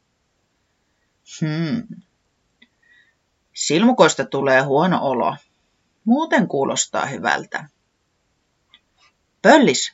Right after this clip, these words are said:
sinulla on varmasti Pöllönkolossa jotain, joka auttaisi Tiputiita lentämään.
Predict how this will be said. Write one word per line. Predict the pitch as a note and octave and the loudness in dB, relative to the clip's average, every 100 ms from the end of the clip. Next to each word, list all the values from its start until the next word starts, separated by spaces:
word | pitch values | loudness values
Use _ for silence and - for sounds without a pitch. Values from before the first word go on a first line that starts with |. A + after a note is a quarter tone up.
| _ _ _ _ _ _ _ _ | _ _ _ _ _ _ _ _
sinulla | - B3+ D#4 B3+ | -4 2 4 4
on | E3 | 4
varmasti | F3+ D#4+ C#4+ A3+ F3+ | 4 4 2 -2 -6
Pöllönkolossa | - F#3 F3 C#3+ C#3+ C3 - | 2 4 4 0 -2 -2 -4
jotain, | C#3+ G#3+ A3 C3 G#2 G2+ D#3 | -2 -4 0 -2 -2 -6 -8
joka | E3+ F3 | -4 2
auttaisi | A#3+ A3+ C#3+ C3 D3 | 4 4 -2 -4 -2
Tiputiita | - A3+ E3 - B2 C#3 C#3+ | -2 0 -2 -4 -8 -6 -4
lentämään. | D#3+ D3 A2 - - - | -4 -4 -6 -12 -14 -16